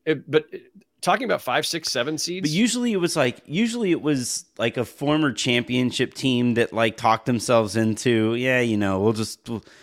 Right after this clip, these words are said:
Speaker 2: we'll, we'll do what we can to get home court," right? Now we're seeing teams that, that, like, just don't care about home court. "All we gotta do is win one road game? Okay, yeah, like, we could do that." And,
Speaker 1: Yeah.
Speaker 2: and,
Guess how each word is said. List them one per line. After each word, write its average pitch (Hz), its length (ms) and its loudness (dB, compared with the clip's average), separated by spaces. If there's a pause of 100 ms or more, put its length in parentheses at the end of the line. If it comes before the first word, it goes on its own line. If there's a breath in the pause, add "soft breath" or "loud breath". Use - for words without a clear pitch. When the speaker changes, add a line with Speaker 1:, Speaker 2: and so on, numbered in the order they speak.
(320 soft breath)
Speaker 2:
we'll, 151 180 6
we'll 147 200 6
do 143 220 6
what 165 140 4
we 143 100 2
can 139 380 -2
to 131 140 -8
get 120 180 4
home 131 320 6
court," 113 520 6
right? 107 280 4 (320 soft breath)
Now 175 300 6
we're 262 100 6
seeing 156 420 6
teams 143 460 2
that, 127 220 -2
that, 143 120 8
like, 139 160 4
just 156 200 -2
don't 170 180 6
care 156 160 6
about 131 220 6
home 190 180 6
court. 123 260 2
"All 127 140 10
we 175 80 4
gotta 190 160 4
do 196 140 -2
is 156 100 -4
win 160 200 2
one 151 300 4
road 147 260 6
game? 302 400 2
Okay, 160 580 0
yeah, 202 320 0 (160)
like, 131 100 -4
we 208 80 -4
could 233 140 -4
do 98 100 2
that." 90 380 0 (520 soft breath)
And, 131 220 6
Speaker 1:
Yeah. 208 160 0
Speaker 2:
and, 131 440 4